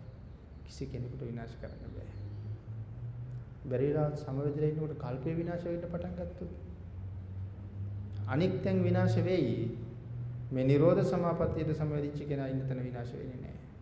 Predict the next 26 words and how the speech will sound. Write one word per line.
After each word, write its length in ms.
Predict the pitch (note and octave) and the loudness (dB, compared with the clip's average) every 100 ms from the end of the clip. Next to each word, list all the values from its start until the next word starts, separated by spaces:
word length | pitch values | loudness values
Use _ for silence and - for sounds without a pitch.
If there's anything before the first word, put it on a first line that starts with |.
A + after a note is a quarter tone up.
| - - - - - - - - - | -16 -16 -16 -14 -14 -12 -12 -12 -12
දවස් 260 | - A#2+ A2+ | -6 -4 -4
හතයි 340 | B2 A#2+ B2 C3 | -4 -2 -2 0
ඉන්නේ, 320 | D#3 G3+ G#3 - - - - - - | -2 0 -2 -2 -4 -6 -10 -10 -8
එතන 240 | C3 C3+ | -6 -4
විනාශ 340 | C3 B2 A#2 | -2 0 -2
වෙන්නේ 180 | B2+ A#2+ | -2 -4
නැහැ 160 | A#2 A#2 | -4 -4
කියලා 180 | A#2+ A#2+ | -4 -6
සඳහන් 280 | A#2+ A#2 A2+ | -6 -6 -6
කරනවා. 200 | - - - | -6 -6 -6
තරම්ම 500 | B2 A2+ B2 C#3+ C#3+ | -4 -2 -2 0 0
බල 200 | C3 B2+ | 0 0
සම්පන්නයි. 720 | B2+ C3 B2 - - - - - - - - - - | -2 -4 -4 -6 -8 -8 -6 -4 -4 -4 -6 -8 -12
එතකොට 260 | - D3+ C#3+ | -6 -4 0
හිතන්නකෝ 540 | A#2 - D3+ F#3+ E3 | 0 0 -2 -2 -2
මේ 160 | C#3 C#3 | 0 0
භාග්‍යතුන් 560 | A#2 A#2 A#2+ C3+ C3+ D3+ | 0 0 -2 -2 -2 -2
වහන්සේ 400 | D3 E3 - D#3 | 0 -2 -2 0
දේශනා 500 | B2+ A#2+ C3+ C3+ C#3+ | 0 0 -2 -2 -2
කරපු 380 | C#3+ E3+ G3+ | 0 0 0
මේ 200 | F3+ E3 E3 | -2 -2 -2
මාර්ගයෙන් 800 | A#2+ A#2 B2 D3+ D#3 E3+ D3 A#2 A2+ F3+ G#3+ - - - - - | 0 0 2 2 2 2 4 2 2 0 0 -2 -2 -2 -4 -4
මෙතෙන්ට 580 | B2 B2 - F3+ G#3 G#3 | 0 0 2 4 4 4
ආපු 300 | F#3+ F#3+ - | 4 2 0
කෙනා 380 | G3+ G#3 - - - - - - - - - - - - - - - - - | 2 2 2 0 -4 -8 -12 -14 -14 -14 -16 -18 -16 -16 -16 -16 -16 -14 -14
ස්වභාව 500 | - C3+ B2+ D3 | -4 -2 0 2